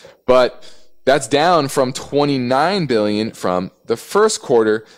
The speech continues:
Now, is that because people just don't wanna spend or waiting for that next upgrade cycle, which we know is typically in the fall?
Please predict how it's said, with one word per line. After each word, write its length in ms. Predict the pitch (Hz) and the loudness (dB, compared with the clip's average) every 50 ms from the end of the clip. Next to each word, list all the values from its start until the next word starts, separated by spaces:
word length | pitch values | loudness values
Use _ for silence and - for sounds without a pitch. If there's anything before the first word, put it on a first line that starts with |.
| _ _ | _ _
Now, 240 | - 107 98 82 - | -2 -2 -2 -2 -2
is 160 | - 113 113 107 | -2 -4 -2 0
that 140 | 117 113 - | -2 -2 -2
because 420 | 117 110 - 120 98 95 90 - | -6 -4 0 0 0 0 -2 -8
people 420 | _ - - 104 95 - - 92 | _ -12 -10 -10 -8 -6 -6 -8
just 220 | 87 85 87 - - | -8 -8 -12 -8 -8
don't 140 | 92 64 58 | -8 -8 -6
wanna 180 | 78 80 87 | -8 -10 -8
spend 440 | - - - - 131 139 160 196 214 | -10 -12 -6 -2 -2 -2 0 0 0
or 240 | - 98 104 98 98 | 0 2 2 2 0
waiting 460 | 92 90 101 110 113 113 113 110 107 | -2 -2 0 0 0 0 0 -2 -4
for 180 | - - 110 104 | -4 -4 -2 -2
that 140 | 98 80 | -2 -2
next 260 | 82 87 85 - - - | -4 -6 -8 -8 -10 -10
upgrade 360 | - 98 - - 101 90 85 - | -10 -10 -6 -4 -4 -4 -4 -4
cycle, 640 | - - - - 170 175 175 - 127 110 107 101 | -6 -4 0 0 0 0 0 0 0 0 2 0
which 260 | 95 92 - - - | 0 -4 -4 -8 -8
we 160 | 101 101 98 | -8 -6 -6
know 280 | 92 90 87 82 85 85 | -4 -4 -2 -2 -2 -2
is 260 | 85 87 - - - | -4 -6 -8 -12 -14
typically 500 | - - - 101 - 87 - - 90 85 78 | -14 -12 -12 -10 -10 -10 -10 -10 -10 -10 -8
in 180 | - 85 80 76 | -10 -10 -10 -10
the 80 | 78 - | -10 -12
fall? 580 | - - 139 156 151 110 78 - - _ _ | -4 0 2 2 2 2 0 -4 -8 _ _